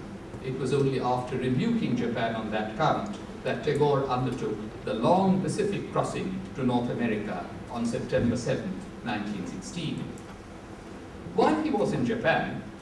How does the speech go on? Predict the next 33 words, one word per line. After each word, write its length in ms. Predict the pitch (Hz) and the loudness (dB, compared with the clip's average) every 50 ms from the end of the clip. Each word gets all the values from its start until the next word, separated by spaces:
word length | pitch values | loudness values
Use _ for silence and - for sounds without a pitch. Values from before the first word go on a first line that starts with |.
| - - | -12 -4
Tagore 340 | - 175 175 208 233 240 226 | -2 2 6 8 10 10 8
had 160 | 190 175 - | 6 6 2
received 400 | - 147 - - 185 175 151 160 | 2 0 0 0 0 -2 0 0
an 120 | 156 139 135 | 0 2 2
invitation 640 | 120 117 117 117 - - 127 123 120 - 143 135 135 | 2 2 2 2 2 2 0 0 0 -2 -2 -2 -2
to 80 | 127 127 | -2 -2
visit 320 | 117 - - 107 110 110 - | -2 -2 -2 -2 -2 -4 -4
Vancouver. 580 | - - 98 95 95 95 127 156 - - - - - - - - - - - - - - - - - - - | -4 -4 -2 -2 -2 0 2 2 2 2 0 -2 -6 -10 -12 -12 -12 -10 -10 -8 -10 -10 -12 -14 -14 -10 -6
He 80 | 175 180 | -4 -4
flatly 440 | - - 151 139 131 - - 117 113 | -2 -2 0 -2 -2 -2 -4 -6 -4
rejected 440 | 113 120 117 139 131 - - - - | -2 0 2 2 2 0 0 -4 -8
it. 340 | - - - - - - - - - - - - - - - - - - 117 | -8 -10 -10 -10 -12 -12 -12 -12 -12 -12 -12 -14 -14 -14 -14 -14 -10 0 6
Well 200 | 160 175 190 190 | 6 8 8 8
aware 380 | 185 - 175 170 - 208 220 214 - | 8 8 8 8 8 8 6 6 6
of 120 | - - - | 4 0 0
the 60 | - | -2
Komagata 680 | - - 220 - - - - 160 175 - - 170 151 | 0 2 4 4 4 4 4 4 4 4 4 2 2
Maru 340 | 147 139 135 139 135 127 - | 2 2 2 2 2 2 2
incident 580 | 160 185 190 - - 147 143 151 175 196 - - | 2 2 2 2 2 0 0 0 -2 -2 0 0
of 140 | - - | -2 0
nineteen 420 | - 131 131 131 131 127 120 117 117 | 0 0 0 0 0 2 2 0 2
fourteen, 600 | - 110 - - - 151 151 151 - - - - - - - - | 2 0 0 0 0 0 0 0 0 -2 -4 -6 -8 -10 -8 -2
when 220 | 135 135 131 135 127 | 0 0 2 2 0
prospective 600 | 151 135 - - - 175 170 - - 160 147 - - - | 0 0 -2 -2 0 0 0 0 0 -2 -2 -2 0 2
Indian 420 | 156 156 156 151 147 143 139 135 | 2 4 4 6 6 6 6 4
immigrants 580 | - 180 - - - - 107 104 98 - - - | 4 2 2 2 0 0 0 0 0 -2 -2 -2
had 160 | 123 120 120 | -2 0 0
been 200 | 127 120 117 117 | 2 2 2 4
turned 300 | 143 135 131 127 127 120 | 4 4 4 4 2 2
away 360 | 110 120 120 120 113 - - | 2 2 4 4 4 4 4
from 220 | - 120 113 - | 2 -2 -2 0
Vancouver 540 | 107 107 107 117 120 - - 120 - - 104 | 0 0 0 0 -2 -2 -2 0 0 0 0
Harbour, 460 | - - 117 117 - 117 117 101 98 | 0 2 2 2 2 2 2 0 -2